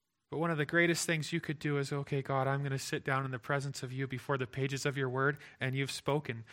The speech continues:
word after word after word, and I'm just gonna listen to you talk. I'm just gonna sit in your presence and listen." Christianity is marked by joy.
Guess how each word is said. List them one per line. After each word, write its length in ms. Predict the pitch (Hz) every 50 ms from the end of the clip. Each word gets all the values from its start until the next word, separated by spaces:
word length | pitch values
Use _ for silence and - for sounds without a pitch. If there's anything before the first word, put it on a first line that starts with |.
| - - -
word 260 | 156 160 160 143 135
after 240 | 131 - - 135 127
word 240 | 131 143 139 139
after 240 | 135 131 - - 135
word, 240 | 123 127 131 127 123
and 100 | 120 117
I'm 120 | 123 117
just 240 | 110 127 - - -
gonna 180 | - 131 131 113
listen 300 | 107 110 - - 123 104
to 100 | - 98
you 100 | 92 90
talk. 520 | - - - 87 80 - - - - - - _ _ _ _ _ _ _ _ _ _ _ _ _ _ _ _ _ _ _ _ _ _ _ _ _ _ _ _ _ -
I'm 140 | - 143 147
just 240 | 143 147 135 - -
gonna 200 | - 143 127 123
sit 240 | - - - 143 113
in 80 | 127
your 120 | 135 127 120
presence 520 | - - 135 123 123 - 123 113 107 - 120
and 80 | 110 104 -
listen." 260 | - - - - - - - _ _ _ _ _ _ _ _ _ _ _ _ _ _ _ _ _ _ _ _ _ _ _ _ _ _ _ _ _ _ _ _ _ _ _ _ _ _ _ _ _ _ _ _ _ _ _ -
Christianity 920 | - - 180 180 - - - 185 175 170 165 160 160 160 - - 160 151
is 160 | 147 135 139 -
marked 600 | - 147 147 147 147 147 147 143 143 - - -
by 160 | - 131 123 123
joy. 640 | - - - 143 127 117 127 127 123 113 110 107